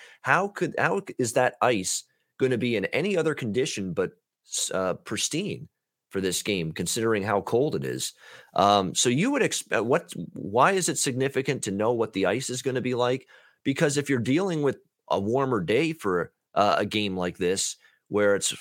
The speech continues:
around the freezing mark, or it's actually above zero degrees Celsius, thirty-two degrees Fahrenheit, if it's actually above that temperature,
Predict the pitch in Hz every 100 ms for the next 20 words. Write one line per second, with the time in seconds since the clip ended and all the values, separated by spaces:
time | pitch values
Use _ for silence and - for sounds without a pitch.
0 | - 95 101 101 82 - 131 143 143 131
1 | 131 139 120 90 - 104 - 95 78 98
2 | 127 117 131 139 131 117 131 127 - 123
3 | 127 - 131 123 120 120 120 135 123 110
4 | 120 113 - 113 120 120 117 123 _ _
5 | - - - 127 127 123 107 80 107 180
6 | 147 98 - 95 82 85 - 90 87